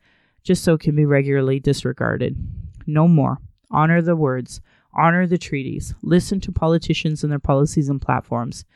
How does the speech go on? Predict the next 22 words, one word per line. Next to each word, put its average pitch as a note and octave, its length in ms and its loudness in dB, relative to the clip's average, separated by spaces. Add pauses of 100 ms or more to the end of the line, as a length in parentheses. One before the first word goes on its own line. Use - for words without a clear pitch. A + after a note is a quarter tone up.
(340)
If D#3+ 120 -4
they F#3+ 120 2
don't A3+ 180 0
recognize F3 600 0
the D#3+ 80 0
marginalized D3 720 0
in C#3+ 80 0
their C#3 120 2
budget C#3 480 2
with C3 140 -2
Gender D3 420 0
Equity C#3+ 340 -2
Plus, - 500 -4 (400)
if D#3+ 200 -2
they F#3 180 4
are F#3+ 100 4
cutting D#3+ 600 2
violence D3 380 0
prevention C#3 460 0
programs C3+ 520 -2
and C3+ 100 -2
services, C#3 800 0